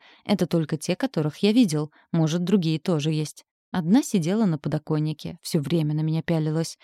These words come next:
Не моргала, и я решил, что это, наверное, чучело. Но потом оно пошевелилось. Зейна передернула. «А ведь мне придется идти туда еще раз, Марин. Опять!» Упиваясь его впечатлениями, Марин наклонилась ближе.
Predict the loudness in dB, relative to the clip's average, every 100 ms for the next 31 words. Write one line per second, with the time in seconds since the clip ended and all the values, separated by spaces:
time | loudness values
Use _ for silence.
0 | -20 _ 2 4 4 2 2 2 0 -2
1 | -2 -4 -4 -6 -6 -6 -2 4 4 4
2 | 0 0 0 0 -2 0 -2 -2 -12 -20
3 | _ 0 0 -2 0 0 0 -4 0 2
4 | 2 2 0 -6 -16 _ _ _ _ _
5 | _ -10 -4 -2 0 -2 -2 -4 0 0
6 | 0 -2 -4 -10 _ _ _ _ -2 0
7 | -2 0 2 2 0 -4 -4 -4 -4 -4
8 | -6 -4 -2 -2 -2 0 0 -2 -2 -2
9 | -2 -4 -8 -2 -2 0 2 2 0 -6
10 | -20 _ _ _ _ _ _ -8 0 0
11 | 0 -4 -6 -4 -4 -6 -10 -10 -10 -4
12 | 0 2 2 2 0 -2 0 0 0 0
13 | 0 0 -2 -4 -2 -2 -2